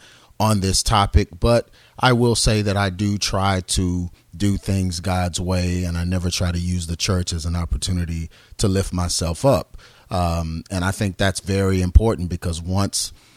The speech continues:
that starts in leadership with the pastor, it begins to trickle down into the,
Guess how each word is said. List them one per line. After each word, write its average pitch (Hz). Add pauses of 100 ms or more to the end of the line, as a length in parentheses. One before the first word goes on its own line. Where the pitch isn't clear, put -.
(140)
that 101
starts 98
in 90
leadership 95
with 90
the -
pastor, 90
it 85
begins 87
to -
trickle 90
down 85
into 85 (380)
the, 80